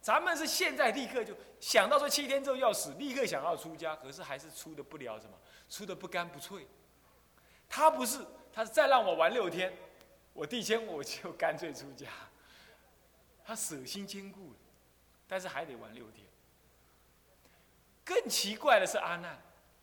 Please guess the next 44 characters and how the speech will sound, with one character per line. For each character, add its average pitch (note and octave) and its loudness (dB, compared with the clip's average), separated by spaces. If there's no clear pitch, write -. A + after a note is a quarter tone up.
阿 D4 6
难 F4 6
怎 G3 0
么 G3+ -2
会 D4 4
答 C4+ 8
应 C4+ -2
他？ A#3+ -2
那 C4 -8
奇 D3 -10
怪， D#3 -2
是 - -6
不 F3 -6
是 E3+ -10
啊？ D3 -4
要 E4 12
我 A3 10
们 B3 2
来 A#3+ 12
想 D#3 2
的 D#3 4
话， F#3 8
一 F#3 2
定 G3 -4
劝 F3 -4
他 D#3 2
怎 D3 -12
么 C3 -10
样 C#3 -2
？“你 E3+ -14
卖 F3 -2
公 C3+ -4
啊， C3 -6
你 F3 -10
赶 E3+ 0
快 F3+ 4
现 F#3 0
在 E3+ 2
就 F3 -2
出 E3 -8
家， D#3 -4
对 D#3 -8
不 C#3 -14
对？” B2 -12